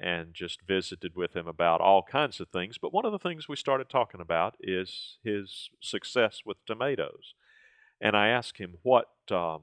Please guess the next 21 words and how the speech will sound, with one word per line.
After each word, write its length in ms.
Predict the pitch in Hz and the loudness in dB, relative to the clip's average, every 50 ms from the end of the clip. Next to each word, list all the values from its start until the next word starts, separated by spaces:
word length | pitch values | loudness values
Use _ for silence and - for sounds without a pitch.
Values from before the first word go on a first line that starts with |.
| 80 82 | _ _
variety 800 | 92 87 82 85 95 127 147 135 104 82 - - - 85 80 - _ _ | 0 4 6 6 6 6 6 4 0 -4 -6 -8 -8 -8 -8 -8 _ _
he 220 | 104 92 87 85 | -10 -8 -8 -8
liked, 560 | 82 82 82 82 82 85 90 - _ _ - - _ - | -4 0 2 2 2 0 -2 -6 _ _ -20 -20 _ -8
and 420 | 101 92 90 87 87 85 85 82 _ _ _ _ _ _ _ _ _ _ _ | -6 -4 -4 -6 -8 -10 -14 -20 _ _ _ _ _ _ _ _ _ _ _
he 80 | 139 | -8
said, 220 | - - 220 202 196 | -2 0 0 0 0
"I 40 | |
never 280 | 185 240 277 277 262 202 | 0 2 0 0 0 -2
did 300 | - - 226 196 170 131 | -4 -2 -2 -2 0 2
very 260 | 117 110 107 107 104 | 2 4 4 4 2
well 320 | 104 107 110 107 107 104 95 | 2 4 4 4 4 4 2
with 160 | 95 - _ | -2 -4 _
the 100 | - 92 | -4 2
boys." 640 | 92 104 98 85 76 67 - - 78 - - - - _ _ _ _ _ 98 | 4 4 4 4 2 -2 -4 -10 -14 -14 -14 -14 -16 _ _ _ _ _ -12
And 160 | 92 85 85 | -12 -4 -2
what 120 | 101 92 95 | -2 -2 -2
he 40 | |
means 300 | 92 92 98 95 90 90 | -2 -4 -6 -6 -8 0
by 240 | - - 90 85 82 | 4 4 6 6 6
the 140 | 76 87 82 | 4 0 2
boys 680 | 78 92 95 87 80 76 73 73 76 80 87 - - | 4 4 4 4 2 0 -2 -4 -6 -6 -8 -10 -12